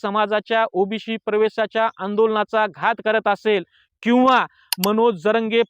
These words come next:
पाटलांचा घातपात करण्याच्या मा-, पाठीमागे लागला असेल, तर सरकारना वेळीच सूचना आहे, वेळीच विनंती आहे की या फंदात पडू नका. जे शब्द तुम्ही जरंगे पाटलांना दिलेले आहेत,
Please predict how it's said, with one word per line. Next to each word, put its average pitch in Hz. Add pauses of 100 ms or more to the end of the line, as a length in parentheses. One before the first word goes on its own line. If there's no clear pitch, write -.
पाटलांचा 208 (100)
घातपात 208 (120)
करण्याच्या 247
मा-, 226
पाठीमागे 214
लागला 202
असेल, 247 (480)
तर 190
सरकारना 208
वेळीच 190
सूचना 214
आहे, 196 (300)
वेळीच 208
विनंती 226
आहे 202
की -
या 196 (140)
फंदात 196 (160)
पडू 214
नका. 208 (320)
जे 180
शब्द 226
तुम्ही 208 (420)
जरंगे 202
पाटलांना 196
दिलेले 202
आहेत, 202